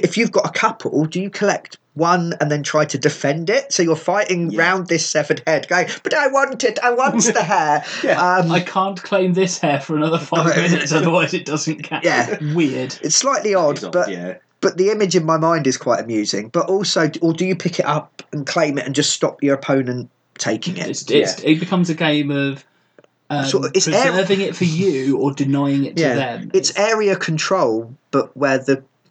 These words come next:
Speaker 1: control points move.
Speaker 2: Yeah.
Speaker 3: Yeah.
Speaker 2: As they roll down
Speaker 1: Um,
Speaker 2: the hill.
Speaker 1: so it's actually slightly similar to Squatters' Rights, but in a much more interesting, engaging
Speaker 2: Yes.
Speaker 1: fashion
Speaker 3: Yeah.
Speaker 1: because the,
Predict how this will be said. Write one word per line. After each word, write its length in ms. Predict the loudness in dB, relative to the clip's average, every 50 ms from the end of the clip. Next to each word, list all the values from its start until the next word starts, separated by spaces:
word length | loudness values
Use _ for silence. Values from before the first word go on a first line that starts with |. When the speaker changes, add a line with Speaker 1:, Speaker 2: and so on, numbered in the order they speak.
| _ _ _ _
Speaker 1:
control 460 | -10 -8 -8 -6 -2 -2 0 -2 -2 -4
points 480 | -4 0 0 0 0 0 -4 -4 -2 0
move. 540 | 2 2 4 4 2 2 2 0 -2 -6 -10 _ _
Speaker 2:
Yeah. 200 | -2 -2 -2 -4 -2 0
Speaker 3:
Yeah. 240 | 2 2 2 0 -4 -8 -10
Speaker 2:
As 120 | -8 -6
they 80 | -6 -4
roll 200 | -2 -2 -2 0
down 160 | 0 2 2 2
Speaker 1:
Um, 60 | 4
Speaker 2:
the 60 | 2
hill. 200 | 2 0 0 -2 -4 -6
Speaker 1:
so 140 | -4 -2 -2
it's 100 | 0 0
actually 340 | -2 0 0 0 0 0 0
slightly 360 | 0 2 0 0 0 0 0
similar 360 | 0 0 0 0 2 0 0
to 140 | 0 0 0
Squatters' 400 | 0 0 0 0 0 0 0 0
Rights, 560 | 0 0 0 0 -2 -2 -2 -2 -2 -2 -4 -10 _ _ _ _ _ _ _
but 120 | -2 0 2
in 80 | 2 2
a 40 | 2
much 380 | 2 0 -2 -2 -4 -4 -2
more 160 | 0 2 2
interesting, 540 | 2 0 0 0 -2 -2 -2 -2 -4 -6 -4 -4
engaging 500 | -6 -2 0 0 2 2 2 0 -2 -2
Speaker 2:
Yes. 60 | 0 0
Speaker 1:
fashion 340 | 0 0 0 -2 -4 -6 -6
Speaker 3:
Yeah. 80 | -6 -4
Speaker 1:
because 260 | 0 2 2 2 2 -2 -8 -12 -14 -16 -20 _ _ _ _ _ _ _ _ _ _ _ -2
the, 300 | 0 2 2 2 -2